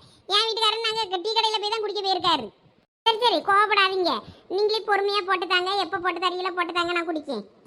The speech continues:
அப்புறம் எங்க வீட்ல கொண்டு போய் விட்டுருங்க என்ன? எங்க வீட்டுக்காரர் நாலு கேள்வி நாக்கப்படுங்க மாதிரி கேட்கணும். உன் புருஷன் என்னைய கேட்காம இருந்தா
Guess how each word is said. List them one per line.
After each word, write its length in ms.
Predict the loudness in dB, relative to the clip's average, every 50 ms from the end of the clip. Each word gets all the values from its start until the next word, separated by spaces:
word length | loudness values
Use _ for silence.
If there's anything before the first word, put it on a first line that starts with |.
| _ _ _ _ 0
அப்புறம் 200 | 0 2 2 2 2
எங்க 120 | 2 2
வீட்ல 220 | 0 0 2 2 2
கொண்டு 180 | 2 2 0 0
போய் 140 | 0 0 0 0
விட்டுருங்க 340 | 0 0 0 2 4 4 4
என்ன? 140 | 4 4 2 2 0 -2 -6 -12 -20 -10 -4 -2
எங்க 100 | 0 0 2 0
வீட்டுக்காரர் 400 | 0 0 2 2 2 4 4 4
நாலு 220 | 4 4 2 0 0 -2
கேள்வி 200 | -2 -2 0 0 2
நாக்கப்படுங்க 440 | 2 0 0 -2 -2 -2 -2 0 0 0
மாதிரி 160 | 0 0 0 0
கேட்கணும். 420 | 0 0 0 0 0 0 0 -2 -4 _ _ _ _ _ _ _ 2
உன் 280 | 6 6 8 8 6 4
புருஷன் 280 | 2 2 2 4 4 4
என்னைய 180 | 4 4 2 2 2
கேட்காம 280 | 2 2 2 2 2 0 0
இருந்தா 180 | -2 -2 -2